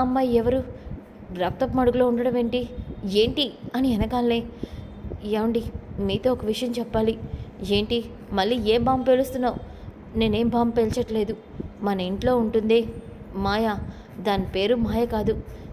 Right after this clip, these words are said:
అని అనగానే, "ఏంటి, ఏమంటున్నావు నువ్వు?" "అవునండి, మాయకి యాక్సిడెంట్ అయింది, ఇప్పుడు మేము హాస్పిటల్లో జాయిన్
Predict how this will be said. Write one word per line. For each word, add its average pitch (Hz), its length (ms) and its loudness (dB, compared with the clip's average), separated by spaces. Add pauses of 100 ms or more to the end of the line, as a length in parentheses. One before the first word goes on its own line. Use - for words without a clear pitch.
(800)
అని 262 200 0
అనగానే, 233 440 2 (500)
"ఏంటి, 233 380 4 (580)
ఏమంటున్నావు 302 540 2
నువ్వు?" 285 240 0 (500)
"అవునండి, 214 480 2 (580)
మాయకి 233 560 2 (760)
యాక్సిడెంట్ 233 460 0
అయింది, 220 280 0 (360)
ఇప్పుడు 214 220 2
మేము 196 260 -2
హాస్పిటల్లో 214 560 0
జాయిన్ 226 340 2